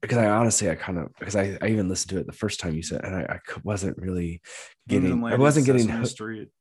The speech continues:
Speaker 1: I wasn't getting hooked into it, but, um, so I guess what I'm trying to say is if, if at first it doesn't catch you, uh, come back to it in a couple of weeks and
Speaker 2: Uh, and try No Roses. Um,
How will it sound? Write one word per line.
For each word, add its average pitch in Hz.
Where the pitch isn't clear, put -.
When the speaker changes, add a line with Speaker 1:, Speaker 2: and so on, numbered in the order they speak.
Speaker 1:
I 98
wasn't 104
getting 92
hooked 95
into 90
it, -
but, 76
um, 73
so 87
I 113
guess 117
what 95
I'm 85
trying 82
to -
say 82
is 80
if, -
if 98
at 90
first -
it -
doesn't 87
catch -
you, 80
uh, -
come 98
back 80
to -
it -
in -
a -
couple 82
of 76
weeks 76
and -
Speaker 2:
Uh, 135
and 147
try 202
No 165
Roses. 151
Um, 110